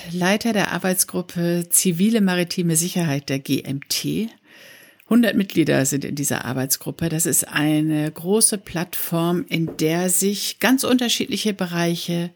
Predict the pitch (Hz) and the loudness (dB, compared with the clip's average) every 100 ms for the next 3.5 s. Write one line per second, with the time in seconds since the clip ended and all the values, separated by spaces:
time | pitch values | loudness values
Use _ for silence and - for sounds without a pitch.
0 | _ - - 165 156 147 139 - - 147 | _ -10 -4 0 2 2 0 0 0 -2
1 | 156 214 - - - 208 202 196 - - | -2 -2 0 0 0 0 0 -2 -8 -20
2 | - - 190 208 220 - 185 - - 165 | -18 -6 -2 0 0 0 0 2 2 0
3 | 147 143 - - | 0 0 0 -2